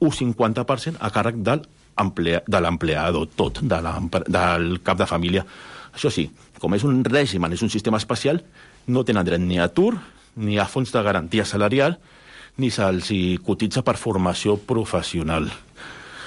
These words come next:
Val a dir que durant aquest any dos mil dinou s'ha mantingut un sistema de reduccions, un sistema de bonificacions,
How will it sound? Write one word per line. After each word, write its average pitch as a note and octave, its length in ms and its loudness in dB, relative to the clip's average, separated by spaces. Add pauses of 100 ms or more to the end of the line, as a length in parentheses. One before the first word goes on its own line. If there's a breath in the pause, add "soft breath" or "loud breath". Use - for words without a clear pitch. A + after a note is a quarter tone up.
(160 loud breath)
Val C3 160 4
a C#3 60 6
dir D3+ 120 2
que G2 120 0
durant F#2 240 0
aquest A2 180 0
any B2+ 140 2
dos A#2+ 160 0
mil C#3+ 120 2
dinou C#3+ 240 4
s'ha G2 160 -2
mantingut G#2+ 600 2
un G#2+ 140 2
sistema A2 680 2 (480 loud breath)
de G2+ 240 2
reduccions, G2+ 580 0
un G#2 60 0
sistema G#2+ 260 2
de F#2+ 80 4
bonificacions, G2 800 0